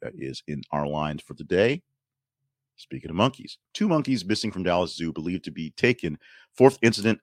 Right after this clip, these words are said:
to occur in a month. Now, this has been updated because the two monkeys have been found. So we're not gonna talk about this story in particular, although you can check it out because it's interesting there. What's deeper about the Dallas Zoo, as we say, fourth incident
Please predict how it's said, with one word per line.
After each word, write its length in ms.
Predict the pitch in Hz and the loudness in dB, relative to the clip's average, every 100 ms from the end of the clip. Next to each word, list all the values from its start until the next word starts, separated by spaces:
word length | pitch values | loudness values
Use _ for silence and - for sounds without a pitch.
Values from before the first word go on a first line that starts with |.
| _ | _
to 80 | - | 0
occur 340 | 101 - 82 80 | 0 4 2 2
in 140 | 80 78 | 0 0
a 40 | |
month. 300 | 87 87 - - | 0 0 -2 2
Now, 300 | 98 95 80 | 6 6 4
this 300 | 131 - - | 2 2 -2
has 140 | 120 101 | 0 0
been 180 | 107 95 | -2 2
updated 420 | 104 - 98 92 | 2 4 4 4
because 180 | - 80 | 2 -4
the 80 | 82 | -4
two 140 | 104 | -4
monkeys 360 | 98 87 90 - | -4 -4 -8 -10
have 320 | - 76 76 - | -2 0 0 -4
been 220 | - 67 73 | -6 -6 -4
found. 480 | - 101 69 67 | 2 2 2 -4
So 140 | - 82 | -4 0
we're 180 | 85 92 | 0 2
not 200 | 90 85 | 0 -2
gonna 120 | 76 | -2
talk 220 | 85 - | -2 -2
about 260 | 73 78 - - - _ | -2 -2 -4 -16 -20 _
this 180 | 107 123 | 4 4
story 380 | - - 110 95 | 4 6 6 6
in 60 | 87 | 2
particular, 560 | - 220 - 113 147 - _ _ _ - | 4 4 6 6 4 -2 _ _ _ -4
although 140 | 170 214 | 0 2
you 100 | 202 | 0
can 100 | 156 | 0
check 300 | 139 127 90 | 0 0 0
it 40 | |
out 200 | 71 73 | 0 -2
because 260 | - 85 76 | -2 -4 -4
it's 140 | - | -10
interesting 360 | 85 82 71 71 | -12 -12 -12 -6
there. 240 | 90 80 - - - | -4 -4 -8 -12 2
What's 180 | 143 90 | 2 2
deeper 380 | 143 214 226 | -2 0 4
about 200 | 208 170 | 6 4
the 60 | 147 | 2
Dallas 460 | 107 110 120 143 - | 4 6 6 2 -6
Zoo, 280 | 76 71 - _ _ | -8 -8 -10 _ _
as 240 | 95 104 120 | 2 2 2
we 80 | |
say, 240 | 113 98 92 | 0 2 0
fourth 440 | - - - - - | -2 0 2 2 -2
incident 360 | 123 - 113 | -6 -2 -2